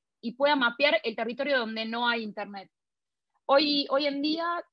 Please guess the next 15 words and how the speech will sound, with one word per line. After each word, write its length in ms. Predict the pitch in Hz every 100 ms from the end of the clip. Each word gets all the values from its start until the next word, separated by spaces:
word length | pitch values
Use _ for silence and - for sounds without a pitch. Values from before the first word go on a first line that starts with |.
| _
tenemos 600 | 240 240 262 277 285 -
unos 320 | 254 254 254 -
seiscientos 1000 | - 233 240 285 285 285 269 254 240 - 247
puntos 400 | 247 240 240 214
mapeados 720 | 202 220 247 262 277 330 - _ _ _ _
en 220 | 220 220
toda 160 | 208 247
Latinoamérica. 840 | 226 214 214 226 262 262 277 320 - _ _ _ _ _
Eh, 720 | 220 208 208 202 202 196 196 -
en 120 | 233
la 120 | 226
página, 320 | 285 302 302
si 140 | 269 220
quieren, 260 | 254 269
después 540 | 233 - 240 262 320